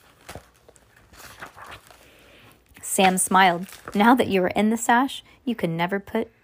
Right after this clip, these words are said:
the students in danger again. You're trapped in that,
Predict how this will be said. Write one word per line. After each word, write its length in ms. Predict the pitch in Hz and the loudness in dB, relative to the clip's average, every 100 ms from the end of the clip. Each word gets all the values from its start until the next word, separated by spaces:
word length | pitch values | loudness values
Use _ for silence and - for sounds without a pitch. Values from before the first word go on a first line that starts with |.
| _ _ _ _ | _ _ _ _
the 120 | 185 185 | -8 -6
students 520 | - - 202 208 226 | -4 -2 0 0 0
in 100 | 220 | 2
danger 400 | 214 240 226 202 | 2 2 0 0
again. 360 | 202 202 214 - _ _ | 0 -2 -2 -8 _ _
You're 180 | - 202 | -4 -4
trapped 640 | 196 - 208 220 226 - - - - - | -2 2 4 4 0 -16 -20 -20 -12 -2
in 140 | 196 | 4
that, 220 | 202 - | 4 4